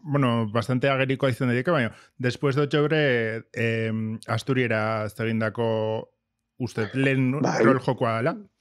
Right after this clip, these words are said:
Speaker 1: Eh,
Speaker 2: Bai, Después de Octubre da Asturias egindakoa, bai.
Speaker 1: Bai, eh, horregatik esan, de hecho, lehen esan detenean hizkuntza minorizatuena, esan dut, eh, liburu hortan pentsatzen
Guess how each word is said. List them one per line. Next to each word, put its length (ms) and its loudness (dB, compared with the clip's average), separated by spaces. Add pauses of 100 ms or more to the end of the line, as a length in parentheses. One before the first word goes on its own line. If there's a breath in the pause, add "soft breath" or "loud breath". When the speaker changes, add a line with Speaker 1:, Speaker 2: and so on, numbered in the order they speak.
(640 soft breath)
Speaker 1:
Eh, 240 4
Speaker 2:
Bai, 240 6
Después 380 4
de 80 4
Octubre 280 2
da 440 4
Asturias 400 2
egindakoa, 380 4
bai. 200 4 (400 loud breath)
Speaker 1:
Bai, 160 -2 (100)
eh, 540 2
horregatik 360 2
esan, 260 2
de 180 0
hecho, 160 2
lehen 260 2
esan 220 2
detenean 380 2
hizkuntza 380 0
minorizatuena, 880 2
esan 200 2
dut, 240 2
eh, 280 4
liburu 300 2
hortan 440 -2
pentsatzen 840 0